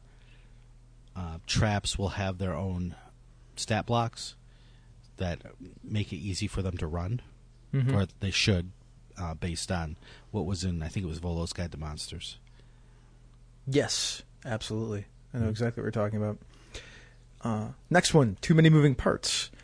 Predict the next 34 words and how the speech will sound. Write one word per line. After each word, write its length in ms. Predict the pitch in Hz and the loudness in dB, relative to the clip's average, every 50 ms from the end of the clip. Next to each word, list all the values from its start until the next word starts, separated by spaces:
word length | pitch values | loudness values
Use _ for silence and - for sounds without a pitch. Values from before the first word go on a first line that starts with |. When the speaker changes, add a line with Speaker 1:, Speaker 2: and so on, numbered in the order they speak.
| - - | -14 4
Speaker 2:
Hard 220 | - 143 143 143 | 8 10 10 10
to 60 | 143 | 10
remember 300 | 143 139 139 139 135 139 | 8 8 8 10 10 10
and 80 | 131 117 | 10 8
hard 220 | - - 131 135 | 6 2 0 0
to 80 | 127 120 | 0 0
find 240 | - - 127 120 117 | 0 0 0 2 2
during 180 | 123 120 117 | 2 0 0
play. 220 | - - 123 - 95 | 2 2 2 2 2
Try 280 | - - - 131 127 | 2 4 8 8 8
three 220 | 120 - - 139 131 | 8 6 4 4 4
different 240 | 123 - 135 127 - | 4 4 2 2 2
things 220 | 123 120 117 117 | 2 2 2 2
as 80 | 110 131 | 2 4
a 60 | 135 | 4
maximum. 520 | 139 147 139 127 - - 104 90 87 87 - | 6 6 6 6 4 2 0 0 -2 -2 -4
Adjust 380 | 110 107 - 107 104 104 - | -4 -2 0 0 0 0 0
based 240 | - 90 90 - - | -2 -2 -2 0 0
on 140 | 101 101 104 | 0 0 2
feedback. 520 | - 123 117 98 - 82 76 95 - - - - - - | 2 2 2 2 2 0 0 -2 -4 -8 -16 -20 -20 -12
Speaker 1:
Mm-hmm. 80 | - - | -6 -4
Speaker 2:
That's, 280 | - 107 131 - - - - - - - | -2 -2 -2 -2 -4 -6 -12 -18 -8 -4
I 80 | 131 | -2
mean, 240 | 117 113 107 98 92 - - - - - - - | 0 0 0 -2 -4 -6 -10 -16 -18 -12 -4 2
me 160 | 147 151 147 | 6 6 8
and 100 | 135 127 | 8 8
Merrick 220 | 127 117 113 110 - | 6 6 6 6 4
have 140 | 120 104 | 2 2
the 80 | 104 104 | 2 0
same 360 | - 117 107 101 98 98 - - - - - - - - - - - - - - - | 2 2 2 2 0 -2 -6 -8 -16 -20 -20 -20 -20 -20 -20 -20 -20 -20 -18 -12 -6
general 280 | - - 123 107 101 104 | -2 0 2 2 2 0
philosophy 560 | - 107 101 98 101 101 101 95 - 107 101 | 2 2 2 4 2 2 0 -2 -2 0 0
on 160 | 95 92 92 | 0 0 -2
that. 200 | 95 95 95 - | -2 -4 -4 -6